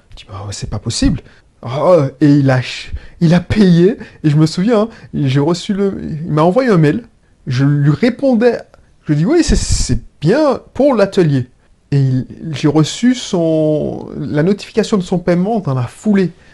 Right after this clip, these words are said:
Et il m'a, je l'ai, on a, on s'est appelé de suite, et il voulait pas croire. Et puis, euh, voilà. Et on a passé, et comme je le dis, un super, super moment. Donc, Normalement, on devait se voir une journée.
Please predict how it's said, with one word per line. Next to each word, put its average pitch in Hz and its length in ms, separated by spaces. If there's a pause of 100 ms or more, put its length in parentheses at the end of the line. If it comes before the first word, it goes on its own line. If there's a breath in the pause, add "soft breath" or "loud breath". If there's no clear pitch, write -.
(240 soft breath)
Et 143 120
il 143 60
m'a, 139 260 (220)
je 120 160
l'ai, 135 160 (140)
on 135 80
a, 127 240
on 135 60
s'est - 120
appelé 131 220
de 151 100
suite, 208 400 (380 loud breath)
et 131 60
il 127 60
voulait 147 220
pas 208 200
croire. - 480 (320 soft breath)
Et 143 40
puis, 233 380
euh, 147 360
voilà. 220 360 (360 loud breath)
Et 143 320
on 135 120
a 135 100
passé, 135 600 (360 soft breath)
et 123 140
comme 117 240
je 120 160
le 120 80
dis, 127 240
un 117 180
super, - 880
super 123 380
moment. - 280 (300 soft breath)
Donc, 156 220 (440 soft breath)
Normalement, 208 880
on 208 40
devait 170 260
se 180 140
voir 175 560 (120)
une 240 220
journée. 170 420